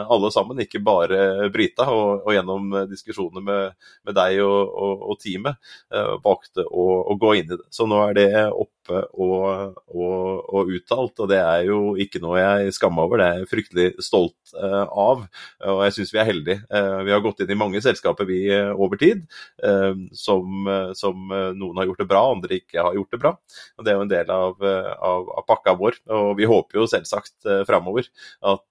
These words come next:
eh, dere skal gjøre det bra fordi at dette er viktig i seg selv, eh, og det er jo derfor vi, det er jo den type selskaper vi går inn i, eh, selskaper som, som kan gjøre en forskjell, men, eh, og, og vi kan, eh, bidra til det. Så vi krysser absolutt, eh,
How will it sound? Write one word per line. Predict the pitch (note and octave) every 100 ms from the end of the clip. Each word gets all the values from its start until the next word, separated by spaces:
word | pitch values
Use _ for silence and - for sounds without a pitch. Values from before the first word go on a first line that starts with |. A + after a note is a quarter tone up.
| -
eh, | G2 G2 F#2
dere | G2 G2
skal | A2
gjøre | E2+ F#2+
det | F#2
bra | F#2 - -
fordi | A2 F#2 F2+
at | F#2+ -
dette | F2+
er | F#2+
viktig | G2 D2+
i | F#2
seg | F#2
selv, | D3+ - - - - G#2
eh, | G2 F#2+
og | F#2+
det | G2
er |
jo | G2 F2
derfor | - G2+
vi, | F#2 F2+ F#2
det | F#2+ F#2+ F#2
er | G2
jo | F#2+
den | F#2
type | G2 F#2+ F#2+
selskaper | G2 - D#2 -
vi | F#2+
går | G2 D#2
inn | F#2
i, | B2
eh, | - - F#2+
selskaper | F#2 G2+ - E2 - F#2+
som, | F#2 F2+ F2+ -
som | G2 F#2
kan | G#2
gjøre | G#2+ F#2+ F2+
en | G2+ G2+
forskjell, | A2+ C3 D#3+ A2+
men, | G2 F#2+ G2
eh, | G2+ F#2+ F#2+ - - _ -
og, | E2+ F#2+
og | G2+ F#2
vi | E2+
kan, | F#2 F#2 F#2
eh, | F2+ G2 F#2
bidra | G#2+ D#2+ D#2
til | G2+
det. | E2+ -
Så | - G#2+
vi | G#2+ G#2+ G#2+ -
krysser | A#2+ A#2 G2 G2+
absolutt, | - - - A2+ G#2 - -
eh, | G2+ G2 G2 G2 G2+ G2+